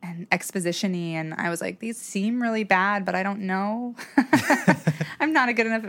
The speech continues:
Speaker 1: expert on it, but I thought they were terrible.
Speaker 2: No, no, no, they were pre-, they were pretty boring. I, I fell asleep, well, let me see, I watched the first one, then I took my nephew to see it. That one I fell asleep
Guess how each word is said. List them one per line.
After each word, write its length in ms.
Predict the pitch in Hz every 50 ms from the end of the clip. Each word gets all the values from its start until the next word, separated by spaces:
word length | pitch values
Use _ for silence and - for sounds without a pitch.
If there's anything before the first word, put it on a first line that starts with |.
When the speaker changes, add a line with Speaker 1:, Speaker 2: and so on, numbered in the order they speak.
| - - -
Speaker 1:
expert 360 | - 196 196 240 - 233 220 220
on 140 | 220 226 226
it, 200 | 233 220 214 196
but 120 | 190 175
I 80 | 175 180
thought 240 | 175 - 160 165 -
they 120 | 160 156
were 120 | 151 160 170
terrible. 560 | - 170 156 151 156 156 156 151 151 160 165 - -
Speaker 2:
No, 280 | 147 135 131 123 120 117
no, 140 | 107 98
no, 100 | 101 101
they 60 | 98 101
were 80 | 101
pre-, 180 | 98 - - 110
they 100 | 101 101
were 80 | 104 101
pretty 240 | - - 90 90 87
boring. 420 | 82 92 92 101 101 101 104 104 - - - - - -
I, 260 | - 127 135 123 127
I 40 | 139
fell 220 | 139 - 165 160
asleep, 220 | 175 160 - 117 117
well, 160 | 123 123 117
let 80 | 120 120
me 60 | 120
see, 100 | 113 131
I 60 | 110
watched 220 | 113 127 151 151 -
the 60 | 160
first 340 | - 147 135 131 127 - -
one, 280 | 139 135 131 127 127
then 120 | 127 120 117
I 40 | 113
took 180 | 113 131 -
my 100 | 127 110
nephew 240 | 110 117 113 127 113
to 80 | 110 107
see 180 | - - 117
it. 60 | 110
That 120 | 110 139 156
one 80 | 165 156
I 60 | 143
fell 200 | 147 135 120 107
asleep 400 | 104 101 - - 101 98 98 90